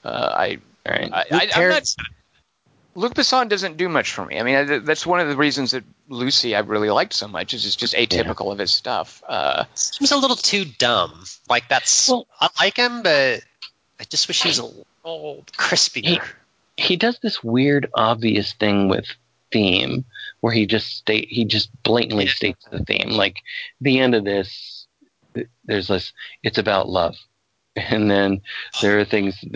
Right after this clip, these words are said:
Speaker 2: in, in,
Speaker 3: That's his
Speaker 2: uh,
Speaker 3: family.
Speaker 2: in
Speaker 3: Vin
Speaker 2: Lucy
Speaker 3: Diesel.
Speaker 2: and Fifth Element and even in Leon, I think, that are about, like, it, it's not about time, it's about love. It's not about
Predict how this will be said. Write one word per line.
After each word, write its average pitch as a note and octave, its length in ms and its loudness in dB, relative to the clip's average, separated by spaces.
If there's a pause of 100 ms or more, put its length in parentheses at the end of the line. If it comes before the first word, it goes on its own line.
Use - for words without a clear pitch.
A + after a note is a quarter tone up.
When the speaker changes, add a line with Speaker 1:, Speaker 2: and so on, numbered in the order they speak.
Speaker 2:
in, G#2 520 0 (220)
in, G2 220 2
Speaker 3:
That's F#2+ 180 2
his G#3+ 220 2
Speaker 2:
uh, G3 80 -2
Speaker 3:
family. D#3 420 2 (280)
Speaker 2:
in G#2 100 2
Speaker 3:
Vin G2+ 60 4
Speaker 2:
Lucy G#2 340 2
Speaker 3:
Diesel. G2+ 220 4
Speaker 2:
and F#2+ 120 -2
Fifth - 220 -4
Element F#2+ 640 2 (120)
and F#2 480 0 (100)
even G2 340 0
in F#2 160 4
Leon, G#2 300 4
I F#2 60 0
think, F2 240 -4
that F#2+ 140 2
are G2 60 4
about, F#2+ 380 2 (540)
like, F#2 220 -2 (100)
it, A2+ 220 0
it's - 240 -6
not G#2+ 140 2
about G#2+ 280 0
time, F#2 480 0
it's F2 160 -4
about F#2+ 340 2
love. E2+ 340 0 (160)
It's - 100 -10
not F#2+ 180 0
about F#2+ 320 2